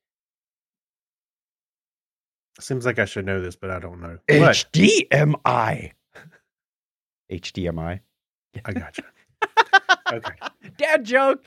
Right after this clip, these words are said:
Speaker 2: and a Star
Speaker 1: Yeah.
Speaker 2: Wars joke.
Speaker 1: <laughs>
Speaker 2: Double win. Everybody's
Speaker 1: Yeah.
Speaker 2: groaning. I can hear
Speaker 1: Hey,
Speaker 2: you.
Speaker 1: I got, I, as you know, a, a minute ago when we were talking about,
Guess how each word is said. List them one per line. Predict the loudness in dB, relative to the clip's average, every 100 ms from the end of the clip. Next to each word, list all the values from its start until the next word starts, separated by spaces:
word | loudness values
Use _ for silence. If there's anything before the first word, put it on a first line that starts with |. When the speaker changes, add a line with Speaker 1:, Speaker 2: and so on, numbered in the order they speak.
| -20 -2
Speaker 2:
and | 4 6 4
a | -2
Star | 0 2 2
Speaker 1:
Yeah. |
Speaker 2:
Wars | 4 2 2
joke. | 2 2 2 -4 -10 -10
Speaker 1:
<laughs> | -12 2
Speaker 2:
Double | 6 6 8 6
win. | 8 8 6 4 0 -6 -10 -8 -2
Everybody's | 0 2 0 0
Speaker 1:
Yeah. | 0 2
Speaker 2:
groaning. | 6 6 6 2 -2 -4
I | -4
can | -4 -8
hear | -8 -4 0 2
Speaker 1:
Hey, | 2
Speaker 2:
you. | 2 -2 _ _ -14 -14 _ _ _ -2
Speaker 1:
I | 4
got, | 4 2 _ 0
I, | 2 2 _ -14 -6
as | 0 0 0 _
you | 2 6
know, | 6 2 -2
a, | 0 2 4
a | 4
minute | 4 4
ago | 4 6 6
when | 4
we | 2
were | 2
talking | 2 2 2 0
about, | 0 2 2 -2